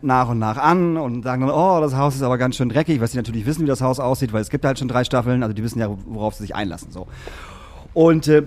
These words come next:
dann gibt es verschiedene Spiele, die sie halt absolvieren müssen, immer als Team. Also, ne, jedes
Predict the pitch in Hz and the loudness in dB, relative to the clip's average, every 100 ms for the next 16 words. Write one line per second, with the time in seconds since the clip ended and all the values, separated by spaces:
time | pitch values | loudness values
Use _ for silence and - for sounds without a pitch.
0 | - 147 143 180 170 147 160 127 - 156 | 0 0 0 -2 -2 2 2 0 -4 -2
1 | 233 214 202 190 165 190 196 175 196 196 | -2 0 2 2 0 -2 -2 0 0 -2
2 | 165 165 165 120 - - - 185 247 - | -2 0 2 0 -6 -10 -4 -2 -4 -10
3 | - 123 117 135 190 135 143 | -8 -4 -2 -2 -2 -4 -6